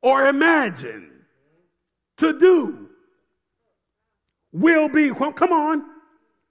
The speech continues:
"with, will be withheld from them." God said, "Whatever they imagine to do"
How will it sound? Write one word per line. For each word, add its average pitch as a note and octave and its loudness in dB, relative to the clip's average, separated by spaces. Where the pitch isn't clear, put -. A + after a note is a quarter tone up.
"with, D4 0
will C#4 -2
be D#4 2
withheld D#4 -2
from A3 -6
them." E3+ -4
God E4 2
said, C#4 0
"Whatever D#4+ 0
they D#4+ 2
imagine D#4 -2
to D#4+ 0
do" B3 -2